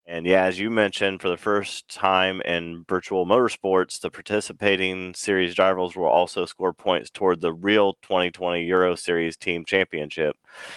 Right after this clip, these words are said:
So the points from the iRacing series will carry into the real life series once they get started up.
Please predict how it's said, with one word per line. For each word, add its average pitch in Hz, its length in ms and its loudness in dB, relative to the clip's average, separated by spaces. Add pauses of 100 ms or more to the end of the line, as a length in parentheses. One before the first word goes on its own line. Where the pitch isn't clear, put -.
(140)
So 92 220 2
the 87 100 2
points 113 440 0
from 90 640 0
the 90 80 4
iRacing 87 1080 -2
series 82 720 0
will 82 180 -2
carry 90 500 2
into 90 800 -4
the 87 120 -2
real 85 220 2
life 95 240 2
series 85 460 -2
once 82 240 -6
they 92 180 4
get 80 200 -4
started 78 340 0
up. 82 200 2